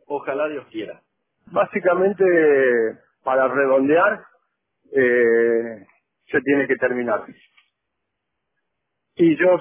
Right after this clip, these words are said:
Speaker 2: soy consciente de que los comienzos mayores, los comienzos mayores deben empezar por los lugares más pequeños.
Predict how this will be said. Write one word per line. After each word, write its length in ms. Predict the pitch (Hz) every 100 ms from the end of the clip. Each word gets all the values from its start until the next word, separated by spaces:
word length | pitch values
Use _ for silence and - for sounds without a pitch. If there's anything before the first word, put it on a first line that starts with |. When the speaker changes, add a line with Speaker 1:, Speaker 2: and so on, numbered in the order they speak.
| -
Speaker 2:
soy 180 | 175
consciente 680 | 160 156 151 - 180 185 180
de 300 | 175 160 139
que 600 | - 135 127 123 127 120 - - - _ _ _ _ - - - - _
los 180 | 160 165
comienzos 600 | 180 185 202 220 208 202
mayores, 680 | 170 180 156 180 240 180 165 - - - _ _ _ _ _ _ _ _ _ _ _ - -
los 140 | 127
comienzos 480 | - 143 185 190 185
mayores 440 | 165 151 214 190 139
deben 260 | 165 165
empezar 600 | 151 135 139 - 175 175
por 180 | - 147
los 100 | 127
lugares 500 | 131 131 147 160 147
más 240 | 135 165 156
pequeños. 580 | 170 - 135 117 107